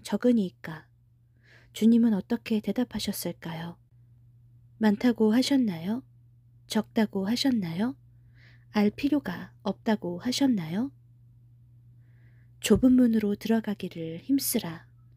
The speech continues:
내가 너희에게 이르노니 들어가기를 구하여도 못하는 자가 많으리라." 이 말씀은 많다는 건가요? 적다는 건가요?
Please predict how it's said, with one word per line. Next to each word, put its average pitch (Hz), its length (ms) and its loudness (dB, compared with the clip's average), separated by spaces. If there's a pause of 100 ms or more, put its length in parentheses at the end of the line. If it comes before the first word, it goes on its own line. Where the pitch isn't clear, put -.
(440)
내가 214 340 2
너희에게 208 760 2
이르노니 202 680 -2 (640)
들어가기를 226 720 4
구하여도 220 680 0 (560)
못하는 220 500 2
자가 175 540 -8 (240)
많으리라." 196 680 -2 (1500)
이 233 160 6
말씀은 190 640 0
많다는 220 540 0
건가요? 180 600 -6 (380)
적다는 220 560 0
건가요? 160 540 -12